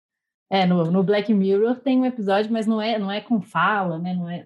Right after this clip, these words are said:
não, na verdade, eu nem lembro agora, talvez até seja, mas que a, a personagem principal compra um boneco do marido que morre. E aí ela fica lá convivendo com ele como se fosse o marido. É uma loucura isso mesmo.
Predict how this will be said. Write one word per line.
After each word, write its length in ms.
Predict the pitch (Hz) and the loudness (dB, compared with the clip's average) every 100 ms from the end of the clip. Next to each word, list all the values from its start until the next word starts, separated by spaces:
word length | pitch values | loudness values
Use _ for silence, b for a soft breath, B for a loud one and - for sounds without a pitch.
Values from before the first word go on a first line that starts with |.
| - | -6
não, 200 | 202 254 | -4 0
na 160 | 330 | 0
verdade, 320 | 370 370 381 392 | 0 0 0 0
eu 40 | |
nem 200 | 427 440 | 0 0
lembro 340 | 226 190 196 | 2 0 0
agora, 320 | 190 175 175 175 | 0 0 -2 0
talvez 260 | 202 202 | 0 0
até 220 | 220 262 | 0 -2
seja, 400 | 320 - 180 180 180 B B B - | -2 0 0 0 -6 B B B 0
mas 380 | 196 202 190 | 2 2 0
que 140 | - 214 | 0 0
a, 300 | 202 185 165 | 0 -2 -4
a 140 | - | -6
personagem 400 | 180 180 190 185 | -6 -2 -2 -2
principal 400 | 208 180 190 202 | -2 -2 0 0
compra 560 | - 196 190 190 202 190 | 0 -6 -4 -6 -4 -2
um 220 | 196 185 | 0 2
boneco 560 | 185 214 180 190 - 190 | 2 2 -2 -4 -6 -4
do 100 | 185 | -2
marido 380 | 180 175 175 | 0 2 0
que 140 | 175 180 | -2 -2
morre. 520 | 165 160 147 143 143 - _ _ _ - | -2 -2 -6 -8 -12 -16 _ _ _ -2
E 80 | 170 | 2
aí 200 | 170 165 | 2 2
ela 160 | 170 | 0
fica 260 | 170 180 175 | 0 -4 -2
lá 260 | 165 160 180 | 2 2 0
convivendo 580 | 208 190 196 175 180 190 | 0 2 2 0 -2 -2
com 180 | 214 | -2
ele 400 | 185 180 185 226 | 0 2 2 2
como 240 | 240 233 233 | 0 0 0
se 140 | - | 0
fosse 300 | 254 254 349 | 0 0 0
o 100 | 370 | -2
marido. 680 | 392 440 240 254 196 170 160 | 0 2 2 0 -2 -6 -8
É 120 | 165 | -8
uma 140 | 196 240 | -2 2
loucura 460 | 392 427 240 233 | 2 2 0 2
isso 200 | 220 214 | 0 0
mesmo. 460 | 185 202 190 180 | 2 2 2 -2